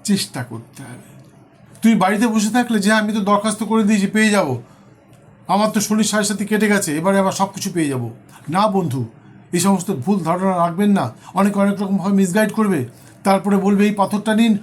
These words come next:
ওই কবচটা নিন, ওই শেকড়টা নিন, ইত্যাদি ইত্যাদি। আমি কাউকে কিছু নিতে বলি না, আমি বলি ঈশ্বরের উপর বিশ্বাস রাখুন আর কয়েকটা টোটকা করুন।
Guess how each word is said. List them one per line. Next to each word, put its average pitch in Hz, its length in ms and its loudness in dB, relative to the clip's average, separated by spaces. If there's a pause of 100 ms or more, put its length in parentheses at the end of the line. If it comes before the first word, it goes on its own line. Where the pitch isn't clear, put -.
(160)
ওই 202 200 2
কবচটা 196 420 0
নিন, 226 240 4 (200)
ওই 202 120 2
শেকড়টা 208 480 -2
নিন, 220 180 2
ইত্যাদি 196 400 -2
ইত্যাদি। 123 380 -6 (580)
আমি 196 220 0
কাউকে 196 260 2
কিছু 190 280 -4
নিতে 170 200 -4
বলি 143 240 -4
না, 117 100 -10 (720)
আমি 190 180 2
বলি 208 320 2 (200)
ঈশ্বরের 196 400 -2
উপর 160 120 -8
বিশ্বাস 175 420 -4
রাখুন 226 300 -2 (160)
আর 170 200 0 (260)
কয়েকটা 220 320 0
টোটকা 220 360 -2
করুন। 131 280 -6